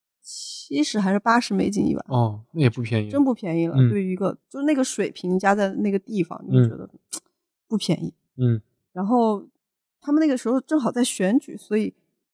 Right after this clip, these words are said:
Speaker 1: 整个超市里边很好玩，
Speaker 2: 嗯。
Speaker 1: 拿了一个塑料袋儿剪开的那种薄膜，
Speaker 2: 嗯。
Speaker 1: 把所有的酒柜都贴上，说我们在选举，所以这段时间我们不卖酒。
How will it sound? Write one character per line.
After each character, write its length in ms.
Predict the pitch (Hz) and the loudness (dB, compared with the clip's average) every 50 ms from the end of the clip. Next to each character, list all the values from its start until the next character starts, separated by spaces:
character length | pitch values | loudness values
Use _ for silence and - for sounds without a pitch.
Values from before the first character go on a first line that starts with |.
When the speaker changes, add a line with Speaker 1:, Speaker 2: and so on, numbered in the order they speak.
| _ _ | _ _
Speaker 1:
整 180 | - - - | -8 -4 0
个 100 | - 226 | 0 0
超 240 | 233 - - 269 262 | 0 0 0 2 2
市 200 | 277 - - 269 | 2 2 2 0
里 100 | 240 180 | -2 -2
边 220 | - - - - - | -2 -4 -8 -10 -12
很 200 | - - - 185 | -10 -2 -2 0
好 180 | 208 214 214 - | 2 2 2 2
玩， 180 | - - - - | 0 -4 -10 -14
Speaker 2:
嗯。 100 | 214 214 - | -16 -16 -8
Speaker 1:
拿 160 | 277 - - | -2 0 2
了 80 | - 220 | 2 2
一 40 | 233 | 0
个 140 | 233 233 240 | -2 -4 -4
塑 240 | - - - 269 | -4 -6 -4 -2
料 120 | 262 247 240 | 0 0 0
袋 140 | 247 - 277 | 0 -2 -2
儿 140 | 254 208 180 | -2 0 -2
剪 260 | - - - - - | -4 -6 -8 -6 -6
开 220 | - - - 190 | -6 -4 -2 0
的 160 | 202 202 190 190 | 0 0 0 -2
那 140 | 190 190 190 | -4 -6 -6
种 180 | 185 170 175 - | -4 -4 -6 -6
薄 260 | _ 165 165 165 175 | _ -4 0 2 2
膜， 380 | 196 202 190 175 156 - 185 196 - | 2 2 0 -2 -4 -6 -8 -10 -4
Speaker 2:
嗯。 280 | 131 127 123 117 113 110 - _ _ _ _ | 0 0 0 0 0 -4 -10 _ _ _ _
Speaker 1:
把 180 | 208 208 226 | -4 -2 -2
所 200 | 208 - - 247 | 0 0 0 0
有 120 | 220 226 254 | 0 0 2
的 140 | 226 240 | 0 0
酒 260 | 220 - - 226 180 180 | 0 -2 -2 -2 -2 -4
柜 300 | - - 240 240 220 202 | -6 -2 2 2 2 2
都 320 | 208 - 196 196 214 208 - _ _ _ | 0 -2 -2 -2 -2 -4 -6 _ _ _
贴 400 | - - - - 208 202 202 202 | -20 -16 -8 -4 0 0 2 0
上， 260 | 226 247 220 190 208 196 | 0 -2 -4 -6 -6 -6
说 340 | - - 196 190 220 220 202 208 | -6 -8 -6 -4 -2 -2 -2 0
我 100 | 220 226 | 2 2
们 160 | 202 196 - | 2 2 0
在 160 | - - 208 | -2 -2 0
选 360 | 208 - - 196 180 180 196 | 0 0 -2 -2 -2 -2 -2
举， 160 | 208 - 190 | -2 -2 -4
所 180 | 196 - - 185 | -4 -2 0 0
以 80 | 185 185 | 2 2
这 140 | 185 208 | 0 0
段 160 | 202 196 196 208 | 0 0 0 0
时 120 | - 175 | -2 -2
间 140 | 185 190 190 | -2 -2 0
我 60 | 180 | 0
们 80 | 185 190 | -2 -2
不 160 | - 175 175 | -4 -6 -4
卖 240 | 190 214 214 202 185 | 0 0 0 0 0
酒。 260 | - - - - | -4 -8 -14 -16